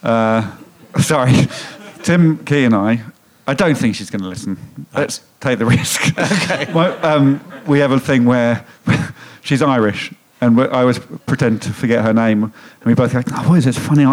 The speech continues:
Speaker 1: funny old Irish name, isn't it? It's an Irish name. Anne, that's it." <laughs> Anyway, so, um, <laughs> so Anne doesn't like Greg because he, she thinks he demeans me on telly,
Speaker 2: Right.
Speaker 1: and that's not good for, um, for me or for my children's view of me. But
Speaker 2: Yeah,
Speaker 1: I,
Speaker 2: quite
Speaker 1: I
Speaker 2: true.
Speaker 1: like it.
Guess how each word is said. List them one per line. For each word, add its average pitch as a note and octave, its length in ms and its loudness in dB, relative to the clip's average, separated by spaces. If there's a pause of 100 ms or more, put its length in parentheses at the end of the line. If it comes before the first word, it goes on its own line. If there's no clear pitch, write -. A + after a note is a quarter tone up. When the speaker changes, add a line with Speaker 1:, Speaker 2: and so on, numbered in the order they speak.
Speaker 1:
funny - 220 -6
old C3 240 2
Irish C3 280 2
name, G#2 140 0
isn't A#2 100 4
it? A2 40 2
It's G#2 100 -8
an B2 60 2
Irish A#2 180 0
name. A2 160 0 (420)
Anne, C3+ 540 2
that's C#3 240 -2
it." A#2 180 2
<laughs> - 60 -14 (400)
Anyway, C#3+ 240 4
so, F3+ 300 2
um, E3+ 560 0
<laughs> - 0 -
so - 680 0 (360)
Anne F3+ 320 2
doesn't D#3+ 260 4
like D3 300 2
Greg A2 280 -2
because - 360 -6
he, A#2+ 160 -2 (100)
she C3 180 2
thinks A2 420 -2
he B2 180 -2
demeans A2+ 360 2
me G2+ 100 -4
on G2 100 -4
telly, G2 280 -6
Speaker 2:
Right. C#3 280 -2
Speaker 1:
and A2 80 2
that's - 180 -2
not A2+ 160 0
good G#2+ 160 -2
for, G2+ 300 -4 (480)
um, G#2+ 480 0 (340)
for - 140 0
me A2+ 340 4
or G#2 120 4
for A#2 260 -2
my A2 360 0
children's G#2 460 -2
view G#2+ 200 2
of F#2+ 120 -2
me. F#2+ 160 -2
But A2+ 200 -2
Speaker 2:
Yeah, B2 80 0
Speaker 1:
I, A#2+ 100 0
Speaker 2:
quite B2 180 -4
Speaker 1:
I B2+ 80 0
Speaker 2:
true. A2+ 100 2
Speaker 1:
like G#2+ 220 -2
it. G2 80 -8